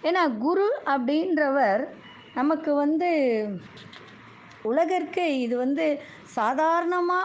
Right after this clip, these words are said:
அப்படின்னு சொல்லலாமே தவிர, தனி மனிதன் வாழ்வில் மிகவும் இது வந்து கஷ்டமான ஒரு நிலை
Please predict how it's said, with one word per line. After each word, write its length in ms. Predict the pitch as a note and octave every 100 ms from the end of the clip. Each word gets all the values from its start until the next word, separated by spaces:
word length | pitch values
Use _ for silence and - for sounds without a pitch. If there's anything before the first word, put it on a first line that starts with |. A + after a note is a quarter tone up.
| -
அப்படின்னு 600 | B3+ A#3+ B3+ C#4+ E4 E4+ -
சொல்லலாமே 680 | A#3+ C4+ D#4 D4+ D4+ D4 C#4
தவிர, 540 | G#3+ F#3+ F#3 F#3+ A#3+ - - - -
தனி 320 | G3 C4+ F#4+
மனிதன் 540 | G4 F#4 E4+ E4+ D4+
வாழ்வில் 560 | A#3+ B3 C#4 D#4+ E4+ D#4+
மிகவும் 840 | B3 B3+ D4 D#4 F#4+ G4 G#4 G4
இது 240 | E4 C4 C4
வந்து 360 | B3+ C4 B3+ C#4 B3 G3+ G3+ F#3
கஷ்டமான 720 | A#3 A3+ - D#4 D4+ D4+ D#4+ D4
ஒரு 220 | A3 G3
நிலை 420 | F#3+ G#3+ A3 G#3+